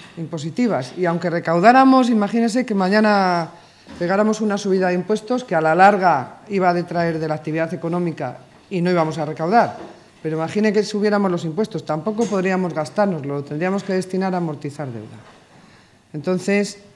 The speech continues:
nosotros lo que en estos momentos, como digo, tenemos ingresos suficientes para llegar a ese uno coma ocho por ciento, que es el límite que nos ponen, y hemos decidido que era el momento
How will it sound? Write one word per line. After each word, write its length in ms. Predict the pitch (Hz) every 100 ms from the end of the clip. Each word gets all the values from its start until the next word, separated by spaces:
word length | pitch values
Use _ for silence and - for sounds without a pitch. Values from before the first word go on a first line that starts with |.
| _ -
nosotros 440 | 147 143 165 185 180
lo 140 | 185
que 460 | 180 175 165 160 160
en 100 | 165
estos 240 | - 180
momentos, 640 | 185 202 220 226 247 262 -
como 180 | 135 143
digo, 460 | 180 196 240 262 - - - _ _
tenemos 400 | - 175 202 208
ingresos 440 | 196 185 196 196 180
suficientes 520 | 165 170 - 180 175
para 220 | - 156
llegar 260 | 147 160 185
a 60 |
ese 180 | 170 170
uno 240 | 160 156 156
coma 260 | 151 147
ocho 520 | 151 156 156 147 143 135
por 120 | 143
ciento, 360 | 208 220 214 147
que 100 | 147
es 60 |
el 100 | 147
límite 280 | 151 156 165
que 80 | 165
nos 160 | 165
ponen, 420 | 170 202 220 247 240 - - -
y 40 | 165
hemos 220 | 170 170
decidido 540 | 180 190 202 214 170
que 80 | 160
era 100 | 151
el 80 | 160
momento 540 | 180 214 226 262 262